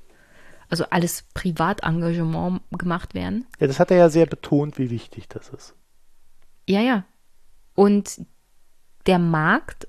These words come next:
Speaker 1: und die Unternehmen, die ja durch seine Steuerpolitik entlastet werden, machen dann einen großen,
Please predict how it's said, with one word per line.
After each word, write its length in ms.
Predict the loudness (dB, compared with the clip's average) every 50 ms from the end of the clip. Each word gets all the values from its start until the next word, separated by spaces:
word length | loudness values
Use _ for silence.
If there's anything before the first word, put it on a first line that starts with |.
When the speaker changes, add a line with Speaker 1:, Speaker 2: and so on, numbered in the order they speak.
| -12 -4 0
Speaker 1:
und 240 | 0 0 0 0 -2
die 80 | -2
Unternehmen, 600 | -2 0 0 0 2 2 2 4 4 6 6 6 4
die 140 | 4 2
ja 120 | 0 0 2
durch 180 | 0 0 -2
seine 240 | 0 -2 0 0 0
Steuerpolitik 1000 | -2 -2 -2 0 0 2 0 0 0 -2 -4 -2 -2 -2 -2 -2 -4 -6 -6 -4 -2
entlastet 560 | -2 0 2 2 2 2 -2 -8 -8 -4 -2
werden, 420 | 0 0 0 0 0 0 -2 -4 _ -16 -20 -20 -20 -20 -20 -10 -4
machen 400 | 0 0 2 2 2 0 0 0
dann 180 | 0 0 -2 -2 -2
einen 320 | -2 -2 0 0 0 0
großen, 840 | -2 -4 -2 2 4 4 4 4 4 2 2 2 4 2 0 0